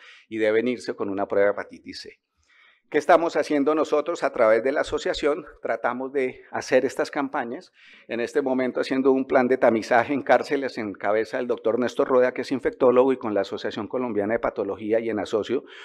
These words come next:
o colaboración con Gilead. Para el dos mil veintitrés veinticuatro, el doctor Javier Hernández logramos, logró ya después de un arduo trabajo que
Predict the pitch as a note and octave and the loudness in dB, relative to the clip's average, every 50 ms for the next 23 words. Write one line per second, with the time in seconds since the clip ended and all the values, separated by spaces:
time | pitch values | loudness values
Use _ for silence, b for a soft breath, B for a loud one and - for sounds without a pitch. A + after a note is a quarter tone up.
0 | B B - A2+ - A2+ G#2+ A2 G2+ G2 G2+ G2+ G2+ - - A2 G#2+ - B2+ A#2+ | B B -4 -2 0 0 0 0 0 0 0 -2 -4 -4 -2 -4 -2 0 0 0
1 | A2 G#2 A#2+ A#2 A2+ B2+ E3+ C4 - _ B B B B B B B B B B | 0 -2 -4 -6 -4 -6 -6 -6 -8 _ B B B B B B B B B B
2 | B B B B _ _ _ _ - C3+ C3 C3 B2 C3 C3 B2+ C3+ C#3+ C#3+ D3+ | B B B B _ _ _ _ 4 6 6 8 8 8 6 6 6 4 6 6
3 | D#3 D#3 D#3 D3+ - - B2+ B2+ B2 C#3 C#3+ C#3+ - D3+ - D#3+ D#3+ C#3+ C#3+ E3 | 4 4 2 -2 -2 2 2 2 2 2 -2 -2 -4 -8 0 4 4 4 4 2
4 | E3 E3 - - A#2+ A2 G2 A2+ - - B2 A#2 A2+ C3+ C#3 C3+ C3 B2+ B2 C3 | 0 -2 -2 -2 -6 -4 -4 -4 -2 -2 -2 0 0 0 2 2 2 2 2 2
5 | C3+ C#3 C3+ B2+ B2 B2 C3 D3+ D3 - - - - A#2+ A#2 A2+ A#2 A#2 A2+ A#2+ | 2 2 0 0 2 2 0 0 0 -4 -10 -2 2 4 4 6 6 6 6 6
6 | B2+ C#3 C#3 - B2+ A#2+ A2+ G#2+ A#2 A#2+ A#2+ A#2 C#3+ C3 C3+ C3 - - C#3+ B2 | 4 0 -2 -4 -4 -4 -4 -4 -4 -6 -2 -2 -2 -2 -2 -6 -8 -8 -10 -6
7 | B2 C3 C3 C#3 C3+ C3 A#2+ C3+ C3+ - - G#2+ A2 G#2 A2 G2 - - - - | -6 -6 -6 -6 -6 -6 -6 -6 -6 -6 -6 -6 -4 -4 -6 -6 -8 -12 -12 -8
8 | C#3 B2 D#3 G3 | -4 -4 -4 -6